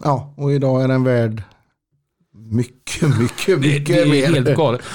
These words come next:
Speaker 2: Men jag, jag gillar stuket på den, för den är ju så här, eh, den är lite bränd i lacken. Den där, det är ju originallacken på den ju.
Speaker 1: Den är jätteoriginal. Ja,
Speaker 2: Ja.
Speaker 1: det är fälgarna bara som är bytta. Jag
Speaker 2: Det
Speaker 1: har originalfälgarna kvar.
Speaker 2: Skit.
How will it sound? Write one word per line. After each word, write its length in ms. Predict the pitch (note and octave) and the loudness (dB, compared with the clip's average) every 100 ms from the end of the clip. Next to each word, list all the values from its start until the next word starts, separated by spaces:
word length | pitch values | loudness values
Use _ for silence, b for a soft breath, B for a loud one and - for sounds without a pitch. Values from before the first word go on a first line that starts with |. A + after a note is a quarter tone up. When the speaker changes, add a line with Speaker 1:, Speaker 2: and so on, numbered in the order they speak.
| F#3+ B2 | -6 0
Speaker 2:
Men 120 | D#3+ | 2
jag, 180 | F3 E3+ | 2 2
jag 120 | F3 | 0
gillar 200 | F#3+ E3 | 0 -2
stuket 400 | C#3+ D#3 - E3 | 0 -2 -2 -2
på 100 | F#3 | 0
den, 140 | B2+ | -2
för 80 | A#2 | -2
den 280 | C3 D#3 E3 | -4 -2 0
är 40 | |
ju 80 | E3 | 0
så 80 | D3 | 0
här, 340 | E3 F#2+ F#2+ G#2+ | 0 0 -2 -4
eh, 60 | - B B | -4 B B
den 100 | - F#3+ | -4 -2
är 60 | |
lite 140 | C3 C#3 | 0 0
bränd 340 | D3 G2+ F#2+ | -2 -2 -6
i 20 | |
lacken. 380 | A2 - - A#2+ | -8 -10 -6 -2
Den 120 | C#3+ | 0
där, 120 | B2 C3 | 0 0
det 80 | |
är 40 | D#3 D3+ | 0 0
ju 160 | D3+ D#3+ | 0 -2
originallacken 800 | D#3+ D3 D#3+ D#3 F#2 F#2 D3 E3+ | -2 -2 0 0 -2 -2 -2 0
på 80 | |
den 100 | A2+ | 0
ju. 140 | D2+ - | -4 -10
Speaker 1:
Den 220 | - C#3 G3 | -6 -2 0
är 40 | |
jätteoriginal. 680 | F3 C#3+ A#2 A2+ A#2 B2+ D3 | -2 -2 0 0 0 0 0
Ja, 100 | D#3+ | 0
Speaker 2:
Ja. 60 | F3 | 0
Speaker 1:
det 80 | E3+ | 0
är 180 | D#3 C#3+ | 0 -4
fälgarna 600 | C#3+ F3+ C#3 A#2 A2+ A#2+ | -4 -2 -2 -2 -4 -4
bara 240 | C3+ C#3 A#2+ | -2 -2 -2
som 180 | B2+ | -4
är 100 | A#2+ | -4
bytta. 360 | B2 - - G#2 - - | -4 -8 -12 -16 -14 -4
Jag 180 | C3 | 0
Speaker 2:
Det 40 | D3+ | 2
Speaker 1:
har 140 | C3 | 2
originalfälgarna 680 | C3+ C#3 D3 C#3+ A#2 A2+ A2+ | 2 2 2 0 0 -2 -2
kvar. 120 | A2+ A2+ | -4 -4
Speaker 2:
Skit. 220 | D3+ | -4